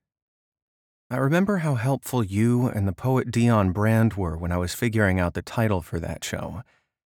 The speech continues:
how we talked through the language together. I wanted to hone in on something that I've added to my practice in terms of my methodological thinking,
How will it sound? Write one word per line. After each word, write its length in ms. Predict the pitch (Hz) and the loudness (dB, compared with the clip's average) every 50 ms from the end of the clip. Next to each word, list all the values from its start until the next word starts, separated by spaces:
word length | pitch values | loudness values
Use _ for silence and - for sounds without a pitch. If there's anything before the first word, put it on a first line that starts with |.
| _ - | _ 0
how 80 | 101 | 0
we 100 | 98 104 | 2 0
talked 360 | 92 - 107 104 98 95 - - | 2 2 4 4 4 2 -2 -6
through 200 | - 107 104 90 | -4 -4 -2 -2
the 100 | - 82 | -4 -2
language 520 | 82 87 92 98 98 - 80 - - - | 0 2 2 2 2 0 -2 -6 -10 -10
together. 540 | - - 78 - - - 65 65 - - - _ _ _ _ _ _ _ _ _ _ _ _ _ _ _ _ _ - 110 | -10 -10 -10 -10 -12 -14 -16 -18 -18 -20 -20 _ _ _ _ _ _ _ _ _ _ _ _ _ _ _ _ _ -2 0
I 40 | |
wanted 340 | 113 120 143 151 147 135 113 - | 4 4 6 6 6 4 4 2
to 80 | 107 | 0
hone 440 | 92 - - 123 131 135 135 131 127 | -2 0 0 2 4 4 4 4 6
in 200 | 117 117 117 110 | 4 4 4 4
on 220 | 101 92 87 87 | 4 4 2 0
something 560 | 87 - - 90 82 82 85 - - 90 87 90 | -2 -2 -2 -4 -4 -4 -4 -4 -4 -4 -2 -2
that 140 | 90 87 | -2 -2
I've 260 | 90 90 90 87 87 - - | -2 -2 -2 -2 -4 -4 -4
added 320 | 107 110 117 120 117 101 | -2 -2 0 -2 -4 -4
to 80 | - 101 | -2 -2
my 160 | 92 85 80 | 0 0 -2
practice 580 | - - 117 110 117 120 - - 90 85 - - | -2 -2 -2 -2 -2 -2 -4 -6 -6 -4 -4 -4
in 140 | 92 90 | -4 -4
terms 320 | - - 117 107 104 101 - | -2 -2 0 0 0 0 -2
of 160 | 98 - - | -4 -2 -2
my 240 | 92 87 85 85 82 - _ - - - _ | -2 -2 -2 -2 -4 -8 _ -20 -20 -8 _
methodological 880 | - 120 120 117 - 113 101 - 95 92 92 92 95 - - - 85 82 | 0 2 2 2 0 -2 -2 0 0 2 2 2 0 0 -4 -6 -6 -6
thinking, 560 | - - 101 90 85 82 - 69 - - - | -6 -4 -2 -2 -2 -4 -8 -12 -14 -14 -16